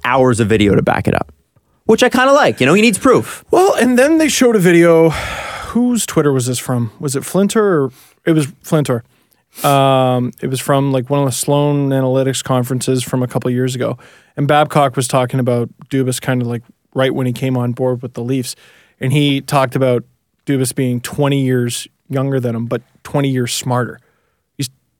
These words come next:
Speaker 2: two decades smarter because, you know, the sport keeps evolving, technology keeps evolving, everything keeps evolving. So Dubas is on the cutting edge, right? So I, I think Babcock will be open to some things.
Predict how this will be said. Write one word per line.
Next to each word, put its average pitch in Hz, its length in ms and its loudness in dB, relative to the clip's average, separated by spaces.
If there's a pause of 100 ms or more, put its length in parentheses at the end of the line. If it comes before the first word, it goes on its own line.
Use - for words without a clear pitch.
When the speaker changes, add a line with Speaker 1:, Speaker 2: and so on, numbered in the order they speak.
(180)
Speaker 2:
two 170 160 2
decades 131 520 -2
smarter 123 440 -4 (420)
because, 127 720 -2 (840)
you 160 80 2
know, 139 80 2
the 127 80 0
sport 147 320 0
keeps - 220 -4
evolving, 127 560 0
technology 131 540 -2
keeps 123 220 -8
evolving, 123 420 0
everything 123 280 -4
keeps 123 240 -8
evolving. 120 500 0 (400)
So 175 300 0 (840)
Dubas 165 280 4
is 143 120 0
on 135 120 0
the 127 80 -4
cutting 127 360 -2
edge, - 360 -4 (380)
right? 147 220 0
So 165 140 2
I, 165 220 2
I 165 40 2
think 233 240 0
Babcock 165 460 2
will 139 240 0
be 127 420 -2
open 131 400 -2
to 110 120 -8 (320)
some 139 280 -2
things. 123 220 -8